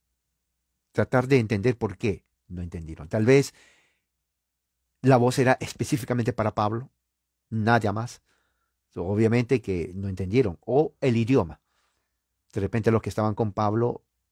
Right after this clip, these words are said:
no entendieron su idioma, pero no creo que, eh, era eso, porque ellos venían de Jerusalén, generalmente hablaban el, ah,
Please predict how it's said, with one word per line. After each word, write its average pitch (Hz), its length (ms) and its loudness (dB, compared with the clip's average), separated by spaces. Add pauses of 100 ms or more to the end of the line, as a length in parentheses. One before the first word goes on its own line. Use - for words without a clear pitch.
no 107 120 -4
entendieron 104 500 0
su 92 160 -12
idioma, 104 400 -4 (400)
pero 107 360 2
no 123 220 0
creo 127 240 2
que, 98 460 -4 (140)
eh, - 320 -6
era 101 280 -4
eso, 107 400 -2 (800)
porque 104 840 0
ellos 107 600 -2
venían 101 640 -2
de 92 120 -4
Jerusalén, 95 560 -4
generalmente 85 580 -10
hablaban 92 440 -6
el, 85 220 -10 (720)
ah, 82 500 -8